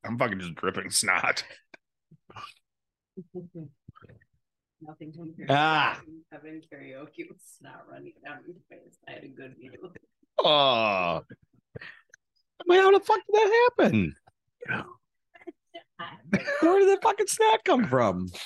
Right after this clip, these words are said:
Speaker 1: That was
Speaker 3: Sour shit.
Speaker 1: That was a good choice. That was a good choice.
Speaker 3: Oh.
Speaker 1: That was a fun little
Speaker 3: As good as, uh,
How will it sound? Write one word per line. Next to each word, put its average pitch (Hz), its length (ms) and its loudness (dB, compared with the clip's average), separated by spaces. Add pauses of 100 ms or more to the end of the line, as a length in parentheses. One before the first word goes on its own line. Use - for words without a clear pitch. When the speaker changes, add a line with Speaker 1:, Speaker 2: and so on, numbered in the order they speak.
(340)
Speaker 1:
That 175 100 -4
was 226 80 4
Speaker 3:
Sour 80 280 0
shit. 78 280 -2 (200)
Speaker 1:
That - 100 -12
was - 120 -10
a 101 40 -8
good 95 340 -12
choice. - 640 -8 (1000)
That - 100 -14
was 135 160 -2
a 110 60 -4
good 95 220 -2
choice. - 200 -4
Speaker 3:
Oh. 123 160 2
Speaker 1:
That 131 100 4
was 156 120 4
a - 180 0
fun 107 240 -2
little 95 380 -4 (120)
Speaker 3:
As 92 160 -4
good 104 160 0
as, 95 220 0
uh, 87 400 0